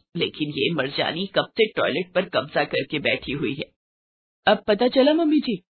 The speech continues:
अगर दूसरा toilet होता तो क्या आपको इतनी परेशानी होती?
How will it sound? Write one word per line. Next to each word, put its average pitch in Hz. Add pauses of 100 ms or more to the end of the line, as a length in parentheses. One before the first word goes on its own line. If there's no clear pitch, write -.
(220)
अगर 214
दूसरा 196
toilet 202
होता 208
तो 240
क्या 226
आपको 208
इतनी 240
परेशानी 220
होती? 247